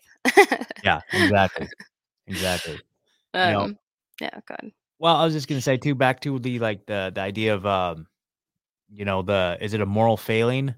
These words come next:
Speaker 2: Like, I think, and,
Speaker 1: Mm-hmm.
Speaker 2: and, like, we could look at, like, doctors, for example, right? Do you think that these doctors knew that they were, like, intentionally hurting people? Like, you hear about all these cases of
Speaker 1: Mm.
Speaker 2: people going to their doctor.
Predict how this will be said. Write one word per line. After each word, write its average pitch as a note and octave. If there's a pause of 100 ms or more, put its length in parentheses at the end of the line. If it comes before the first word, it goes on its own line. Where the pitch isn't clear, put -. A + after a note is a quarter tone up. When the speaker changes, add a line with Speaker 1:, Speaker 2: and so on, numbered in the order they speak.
(100)
Speaker 2:
Like, G#2
I A2+
think, B2
and, A2+
Speaker 1:
Mm-hmm. A2+
Speaker 2:
and, A2+
like, A#2
we C3
could B2+
look B2
at, B2
like, G2+
doctors, F#2+
for F#2+
example, D#2+
right? F2 (880)
Do B2
you A#2+
think E3+
that E3+
these C#3
doctors B2 (300)
knew C#3 (760)
that E3
they F3+
were, E3+
like, D#3+
intentionally D#3+
hurting E3
people? E3
Like, C3
you C#3
hear F3
about C#3
all E3
these C3+
cases A2+ (420)
of G#2+
Speaker 1:
Mm. E2+ (400)
Speaker 2:
people D3+
going C3
to B2+
their A2+
doctor. G2+